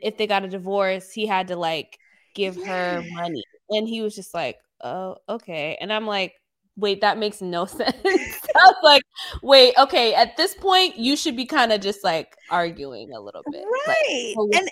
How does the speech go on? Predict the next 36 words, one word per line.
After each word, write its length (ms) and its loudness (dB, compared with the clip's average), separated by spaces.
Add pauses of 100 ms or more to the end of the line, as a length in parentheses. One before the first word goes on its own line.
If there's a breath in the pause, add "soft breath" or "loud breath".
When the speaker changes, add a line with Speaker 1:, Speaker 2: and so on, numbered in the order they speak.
Speaker 1:
you 120 -20
want, 140 -6 (100)
'cause 80 -10
that 220 4
literally 380 4
makes 240 -6
no 140 -6
sense. 520 -12 (400 loud breath)
So 140 4
I 80 8
just 180 -2
was 120 2
Speaker 2:
Yeah. 80 -6
Speaker 1:
kinda 220 0
like, 300 2 (160)
"Brennan 420 0
is 220 -6
too 840 -8 (640)
yes 300 -6
man," 220 -8
is 100 -12
how 120 -6
you 160 -10
put 180 -12
it. 100 -14
That 140 -6
was 140 -12
Speaker 2:
Mm-hmm. 100 -8
Speaker 1:
perfect. 360 -14
Like, 340 -2 (280)
Speaker 2:
Yeah. 180 -6
Speaker 1:
and 120 -2
I'm 140 -2
just 160 -8
like, 240 -2
"That's, 220 2